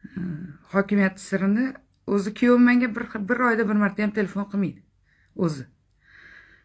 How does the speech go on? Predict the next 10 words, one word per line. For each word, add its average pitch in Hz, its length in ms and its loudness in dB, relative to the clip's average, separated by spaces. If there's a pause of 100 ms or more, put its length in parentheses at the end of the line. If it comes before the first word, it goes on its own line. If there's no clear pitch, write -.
(460)
Mm, - 260 -14 (680)
lekin 190 400 0 (880)
besh 214 300 0
yuzta 190 220 -2
odam 180 240 0
ichida 185 320 -6 (680)
kerak - 260 -4
bo'lsa 82 200 -10
hokim 175 360 -6 (340)
sharmandalarcha 170 960 -2